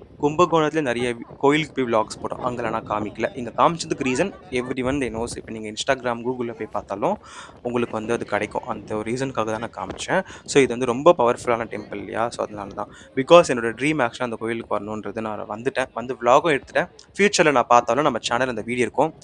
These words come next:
So, எனக்கு ரொம்ப அது ஒரு பெருமையா இருக்கு actually-ஆ. So, இந்த கோயிலை எந்த angle-ல பார்த்தாலும் it's next level. இங்க இருக்கிற அந்த கல்வெட்டுலாம் பாருங்க. அப்ப ரீசென்ட்டா வந்து பயங்கரமா பாலிஷ் பண்ணி வச்சிருக்காங்க. அது படிக்க முடியல. But என்னன்னா, எனக்கு இதெல்லாம் படிக்கணும்னு ஆசை actually-ஆ. So, தமிழி, இந்த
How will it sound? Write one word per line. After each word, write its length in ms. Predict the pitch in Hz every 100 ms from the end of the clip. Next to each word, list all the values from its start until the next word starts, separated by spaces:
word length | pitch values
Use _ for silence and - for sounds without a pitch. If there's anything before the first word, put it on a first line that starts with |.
| -
So, 200 | - 147
எனக்கு 200 | 117 -
ரொம்ப 460 | 127 127 135 110
அது 120 | 107
ஒரு 160 | 104 104 -
பெருமையா 340 | 120 120 113
இருக்கு 240 | 107 -
actually-ஆ. 320 | 95 - 107 - - - - -
So, 220 | - 185
இந்த 160 | 180 120
கோயிலை 460 | - 165 220 226
எந்த 320 | 139 147 147 135
angle-ல 280 | 147 147
பார்த்தாலும் 720 | 139 117 - 120 127 139 117 110
it's 140 | - 120
next 180 | - 131
level. 260 | 123 117 - - -
இங்க 180 | - 127
இருக்கிற 240 | 123 131 147
அந்த 80 | 117 123
கல்வெட்டுலாம் 400 | 143 151 127 127
பாருங்க. 260 | 113 110
அப்ப 100 | 110 135
ரீசென்ட்டா 340 | 147 147 143
வந்து 120 | 139 113
பயங்கரமா 280 | 117 131 127
பாலிஷ் 320 | 117 139 -
பண்ணி 180 | 120 107
வச்சிருக்காங்க. 420 | - - 104 107 - - - -
அது 220 | 120 127
படிக்க 340 | 123 135 180 208
முடியல. 280 | 151 127 147
But 80 | 123
என்னன்னா, 180 | 117 131
எனக்கு 140 | 139
இதெல்லாம் 360 | 110 113 127 123 -
படிக்கணும்னு 400 | 123 156 - 127
ஆசை 320 | 107 - 107
actually-ஆ. 320 | - - - - - - -
So, 160 | - 123
தமிழி, 640 | - 127 135 123 120 113
இந்த 360 | 123 113 107